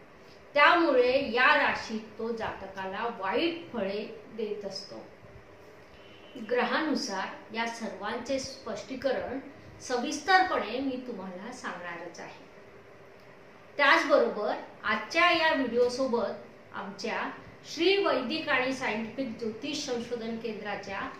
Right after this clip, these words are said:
Facebook पेजची लिंक दिली आहे.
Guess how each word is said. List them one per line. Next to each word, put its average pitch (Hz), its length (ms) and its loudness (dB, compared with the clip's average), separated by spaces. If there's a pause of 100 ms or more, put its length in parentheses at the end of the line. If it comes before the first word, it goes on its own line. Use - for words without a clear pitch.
(460)
Facebook 269 420 4
पेजची 285 640 -2
लिंक 226 260 -2
दिली 202 260 -10
आहे. - 400 -8